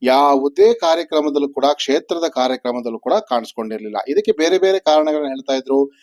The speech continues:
ಕೌಟುಂಬಿಕ ಸಮಸ್ಯೆಗಳ ಬಗ್ಗೆ ಹೇಳ್ತಿದ್ರು, ಜೊತೆಗೆ ಅವರ ಗಂಭೀರವಾದ ಆರೋಗ್ಯ ಸಮಸ್ಯೆ ಕೂಡ ಕಾಡ್ತಾ ಇದೆ ಅಂತ ಹೇಳ್ತಾ ಇದ್ರು. ಆದ್ರೆ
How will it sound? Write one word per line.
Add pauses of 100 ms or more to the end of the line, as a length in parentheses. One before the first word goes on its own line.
(140)
ಕೌಟುಂಬಿಕ
ಸಮಸ್ಯೆಗಳ
ಬಗ್ಗೆ
ಹೇಳ್ತಿದ್ರು,
ಜೊತೆಗೆ
ಅವರ
ಗಂಭೀರವಾದ (480)
ಆರೋಗ್ಯ
ಸಮಸ್ಯೆ
ಕೂಡ
ಕಾಡ್ತಾ
ಇದೆ
ಅಂತ
ಹೇಳ್ತಾ
ಇದ್ರು.
ಆದ್ರೆ